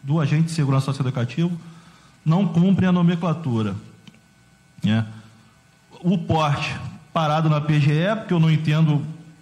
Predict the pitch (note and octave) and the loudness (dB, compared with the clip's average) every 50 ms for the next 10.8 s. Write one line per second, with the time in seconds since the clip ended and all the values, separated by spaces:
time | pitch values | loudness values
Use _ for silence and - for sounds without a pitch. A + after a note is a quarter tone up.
0 | - - D3+ C#3+ - - D#3+ C3 - - - D#3+ E3+ F3 F3 D3 D3 D#3 D3+ - | -12 -8 -8 -6 -2 0 0 0 -2 -2 -2 0 0 0 2 0 0 -2 -2 -2
1 | - C#3+ C3 A#2+ A2 - - - - - _ _ _ _ _ _ _ _ _ _ | -2 -2 -2 -2 -4 -8 -12 -20 -20 -20 _ _ _ _ _ _ _ _ _ _
2 | _ _ _ _ _ _ _ _ _ _ - - _ _ _ _ _ _ _ _ | _ _ _ _ _ _ _ _ _ _ -20 -20 _ _ _ _ _ _ _ _
3 | _ _ _ - B2+ D3 D3 D3 - E3+ F3 F3 E3+ D3+ - - - F#3+ G3+ G#3 | _ _ _ -4 0 2 2 2 2 0 0 2 2 0 0 0 0 0 2 2
4 | G3+ F3+ F3 E3 E3 E3+ F3 F#3 F3+ E3+ D#3 D3+ D#3+ D#3+ D#3 C#3+ D3+ C#3 B2+ B2+ | 2 0 0 -2 0 0 0 2 2 2 2 2 0 0 0 0 0 0 2 2
5 | D3 E3+ F#3 F3 E3 E3 D#3+ D#3+ D#3+ D#3+ D#3+ E3 E3 D3+ - - - - D3+ C3 | 2 2 2 2 2 0 0 0 0 0 0 0 0 0 0 -2 -4 -2 -2 0
6 | B2+ C#3 D3+ D3 C#3 C#3 D3 D#3 D#3+ - D3+ C#3 C#3+ C#3 C#3+ C#3 C#3 C3+ B2 A#2+ | 0 0 0 0 2 2 2 0 0 -2 -2 -2 0 0 0 -2 -2 -2 -4 -4
7 | - D#3 D3 D#3+ G3 A3 - F3 C#3 C#3+ D3 C#3 - D3+ C#3+ C3 - - - - | -4 -2 -2 -2 -2 -2 -2 -2 -2 -2 -2 -2 0 0 0 0 0 -4 -8 -10
8 | - D#3+ - - - - C#3 C#3+ C#3+ - - E3 D3 B2+ C#3 D3 D3+ D3+ C#3+ - | -12 -12 -12 -12 -8 -2 -2 0 -2 -2 -4 -6 -4 -2 0 0 2 0 0 -2
9 | - C3+ C#3 C3+ - - C#3 C3 C3 B2+ B2+ - C3+ - C3+ C3+ C3+ - - D3 | -2 -4 -6 -6 -6 -6 -6 -4 -4 -4 -4 -4 -6 -6 -6 -8 -8 -6 -6 -6
10 | C#3 A#2+ A#2 B2 A#2+ - - - A#2+ B2+ D3 E3+ F#3+ F3+ - - | -6 -4 -4 -4 -4 -6 -6 -6 -4 -2 -2 -2 -2 -4 -6 -12